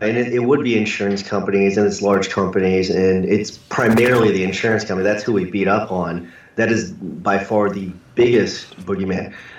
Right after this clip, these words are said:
I think the big difference between what I do and what you do, mine is, it's hard for me to drive demand because it, it's per occurrence. As a, as something happens,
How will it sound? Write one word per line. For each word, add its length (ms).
I 140
think 180
the 120
big 220
difference 300
between 560
what 140
I 140
do 180
and 100
what 160
you 200
do, 440
mine 560
is, 440
it's 180
hard 280
for 160
me 220
to 160
drive 520
demand 720
because 800
it, 220
it's 200
per 280
occurrence. 400
As 160
a, 160
as 160
something 260
happens, 720